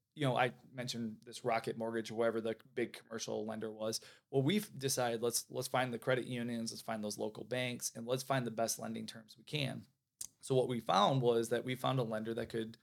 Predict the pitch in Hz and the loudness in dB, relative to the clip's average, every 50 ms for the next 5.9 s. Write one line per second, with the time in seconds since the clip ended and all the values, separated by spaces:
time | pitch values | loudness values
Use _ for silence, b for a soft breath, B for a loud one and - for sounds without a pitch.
0 | _ _ _ - 135 - 139 135 131 123 113 113 113 117 131 139 135 - 143 127 | _ _ _ -10 -4 -2 -2 0 2 2 4 6 8 8 8 8 6 4 4 4
1 | 127 135 143 - 123 110 107 107 117 123 - - - - 123 120 113 127 160 196 | 4 4 4 2 2 2 2 2 0 -2 -6 -8 -10 -12 -12 -12 -12 -8 -6 -6
2 | 202 - - 120 120 117 120 117 117 - 131 120 113 110 120 117 113 110 107 117 | -4 -2 0 0 0 0 -2 -4 -4 -4 -2 -2 -2 -2 -2 -4 -4 -4 -2 0
3 | 117 113 113 107 110 98 - - - - 120 127 139 135 - 151 151 135 143 143 | 0 0 0 0 -4 -6 -6 -10 -10 0 4 6 6 6 6 6 4 4 2 2
4 | 143 135 135 139 139 135 131 131 135 135 135 - - - - - 127 127 131 139 | 2 0 0 0 2 2 4 4 4 2 2 0 -6 -10 -8 -2 4 4 6 6
5 | 139 139 135 135 135 117 117 127 127 120 - - 120 120 123 123 120 113 | 6 6 6 6 4 2 4 4 4 4 4 2 0 -4 -4 -4 -6 -8